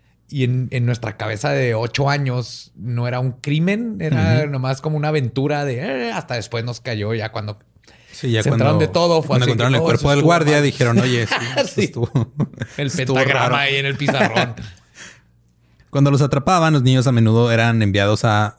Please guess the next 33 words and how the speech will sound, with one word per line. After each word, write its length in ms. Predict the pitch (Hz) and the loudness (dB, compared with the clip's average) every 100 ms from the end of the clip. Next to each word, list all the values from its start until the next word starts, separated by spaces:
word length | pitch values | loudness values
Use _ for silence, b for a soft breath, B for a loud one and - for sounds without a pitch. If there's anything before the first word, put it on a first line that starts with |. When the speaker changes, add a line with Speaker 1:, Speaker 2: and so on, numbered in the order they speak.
| - | -6
Speaker 2:
asilos, 480 | 120 - 160 135 139 | -2 0 2 2 0
casas 280 | - 98 113 | -2 0 2
de 100 | 107 | 2
trabajo 560 | 117 110 104 117 107 - | 2 0 0 0 -2 -4
o 180 | - 98 | -2 0
a 60 | 92 | 0
orfanatos. 640 | 92 - 160 - - - _ _ b b b | -2 -2 -2 -2 -8 -20 _ _ b b b
Pero 100 | 131 | 0
esos 160 | 131 120 | 2 4
lugares 320 | 104 110 - | 2 2 2
eran 480 | 110 107 98 90 90 | 2 2 0 -2 -2
una 200 | 101 98 | -2 0
pesadilla. 420 | 110 107 98 98 | 0 0 -2 -4
Estaban 540 | - 107 98 98 90 b b b | -6 -4 -2 -2 -4 b b b
abarrotados 720 | 107 98 98 95 117 120 120 110 | -4 0 0 0 2 4 2 2
y 60 | |
sucios. 580 | - 143 - 131 135 - b b b | 2 2 2 0 -2 -8 b b b
Trataban 320 | 117 104 110 | -2 2 2
a 60 | 117 | 4
los 140 | 104 | 2
niños 200 | 98 107 | 2 2
más 180 | 104 104 | 2 0
como 240 | - 113 104 | 0 0 2
animales 420 | 95 95 101 - | 0 0 0 2
que 60 | |
humanos. 460 | 127 147 120 135 - b b b | 2 4 2 -2 -8 b b b
Eran 220 | - 110 110 | -4 0 2
golpeados 520 | 107 104 117 117 113 | 2 2 2 2 4
y 40 | |
azotados 380 | 110 110 107 110 | 2 2 2 0
por 160 | - 107 | 0 -2
portarse 360 | 113 110 113 | 0 2 2
mal. 280 | 151 139 147 | 2 2 -2